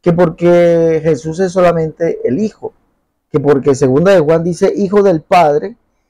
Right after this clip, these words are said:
Ju-, segunda de Juan tres dice, "Sea con vosotros gracia, misericordia y paz de Dios Padre y del Señor Jesucristo,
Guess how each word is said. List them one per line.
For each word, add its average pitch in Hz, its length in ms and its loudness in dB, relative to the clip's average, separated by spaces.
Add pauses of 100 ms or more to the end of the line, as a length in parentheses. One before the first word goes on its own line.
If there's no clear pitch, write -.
(680)
Ju-, 165 280 -2
segunda 185 320 2
de 196 60 2
Juan 180 280 0
tres 180 220 0
dice, 180 240 -4
"Sea 202 200 0
con 208 140 -2
vosotros 175 340 -4
gracia, 175 280 0
misericordia 165 580 -2
y 170 40 -2
paz 170 200 0
de 165 100 0
Dios 160 240 -2
Padre 175 480 -2 (300)
y 151 100 2
del 165 160 4
Señor 160 300 -6
Jesucristo, 202 680 -4